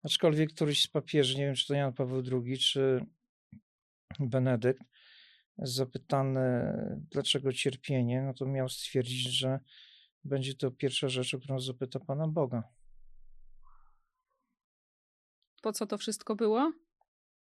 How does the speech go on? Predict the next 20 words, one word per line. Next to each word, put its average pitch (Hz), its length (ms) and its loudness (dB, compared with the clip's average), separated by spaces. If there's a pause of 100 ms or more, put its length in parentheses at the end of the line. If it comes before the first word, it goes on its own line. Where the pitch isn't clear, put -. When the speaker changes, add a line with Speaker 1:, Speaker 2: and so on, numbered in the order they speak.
(300)
Speaker 2:
Na 254 220 8
cóż 247 260 0
mi 240 120 6
to 240 140 4
wszystko 262 380 4
zesłałeś?" 240 680 4 (200)
Speaker 1:
Mhm. 240 360 0 (840)
Speaker 2:
O, 240 300 -4 (300)
nawet 220 240 -12
nie 240 80 0
wiedziałam, 226 260 -2
że - 60 -10
to 202 60 -6
jakiś - 200 -14
papież, 202 360 -10
bo 254 100 -6
też - 180 -10
o 214 40 -8
tym 185 200 -8
myślałam. 214 560 -10